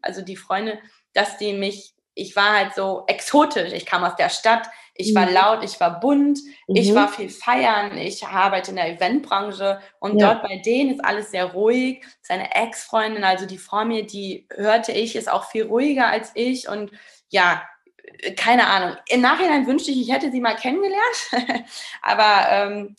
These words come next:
Speaker 1: ja, haben wir uns nie. Egal, vielleicht hört sie
Speaker 2: Er
Speaker 1: jetzt
Speaker 2: wollte dich einfach nicht in sein Leben lassen. So,
Speaker 1: Ja,
Speaker 2: und das
Speaker 1: teilweise nicht. Also mit seinen Eltern und so schon. Die
Speaker 2: Naja,
Speaker 1: Eltern
Speaker 2: super, aber das ist es ja.
Speaker 1: Ja, aber
Speaker 2: Das
Speaker 1: Eltern ist immer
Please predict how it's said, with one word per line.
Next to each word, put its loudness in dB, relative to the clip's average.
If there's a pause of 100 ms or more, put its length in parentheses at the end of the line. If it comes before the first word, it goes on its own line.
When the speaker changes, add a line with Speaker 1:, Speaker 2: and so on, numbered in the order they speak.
Speaker 1:
ja, 2
haben 2
wir 2
uns -2
nie. -2
Egal, 0
vielleicht 0
hört -2
sie -4
Speaker 2:
Er 6
Speaker 1:
jetzt 0
Speaker 2:
wollte 8
dich 6
einfach 4
nicht 8
in 6
sein 8
Leben 8
lassen. 0 (280)
So, 4
Speaker 1:
Ja, 8 (140)
Speaker 2:
und 4
das 2
Speaker 1:
teilweise 2
nicht. 0
Also 2
mit 2
seinen 0
Eltern 2
und 2
so -2
schon. 0
Die -8
Speaker 2:
Naja, 6
Speaker 1:
Eltern 2
Speaker 2:
super, -2
aber 6
das -2
ist 2
es -10
ja. 6 (280)
Speaker 1:
Ja, -2
aber 8
Speaker 2:
Das 2 (120)
Speaker 1:
Eltern -4
ist -10
immer 0